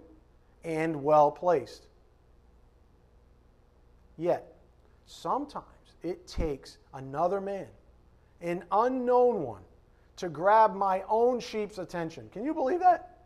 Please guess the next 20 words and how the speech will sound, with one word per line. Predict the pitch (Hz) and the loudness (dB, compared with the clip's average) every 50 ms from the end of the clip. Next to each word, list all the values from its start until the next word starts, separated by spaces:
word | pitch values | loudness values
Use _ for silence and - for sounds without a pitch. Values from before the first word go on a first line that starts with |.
| _ _ _ _ _ _ _ _ _ _ _ _ - | _ _ _ _ _ _ _ _ _ _ _ _ -6
What | 233 277 294 | -4 -2 -2
if | 277 - | -2 -2
you | 269 269 262 | -2 0 2
were | 247 240 | 2 2
me? | 226 240 208 143 110 - - - - _ _ _ _ _ _ _ _ _ _ _ _ _ _ _ _ _ _ _ - | 2 2 0 -2 -2 -8 -16 -20 -20 _ _ _ _ _ _ _ _ _ _ _ _ _ _ _ _ _ _ _ -20
<laughs> | - - - - - - - - - - - - - - - _ _ _ _ _ _ _ _ _ _ _ _ _ _ _ _ _ _ _ | -20 -20 -20 -20 -20 -20 -20 -20 -20 -20 -20 -20 -20 -20 -20 _ _ _ _ _ _ _ _ _ _ _ _ _ _ _ _ _ _ _
If | - 202 202 | 0 2 4
you're | 240 254 240 | 8 8 8
a | 226 | 8
parent, | - - 254 277 277 247 208 - | 6 4 2 2 2 2 0 -2
you | 185 196 | -6 -6
know | 202 214 226 220 | -2 0 2 2
exactly. | 208 175 151 156 190 208 226 220 214 - 190 190 | 2 2 2 4 6 6 6 4 2 -2 -4 -4
I | |
mean, | 196 220 | -4 -4
this | 208 - | -6 -4
happens | 226 240 247 247 240 214 185 | -2 0 0 0 -2 -2 0
all | 202 196 190 | 2 2 2
the | 190 180 - | 2 0 -4
time, | 214 240 277 240 123 | -8 -10 -10 -12 -12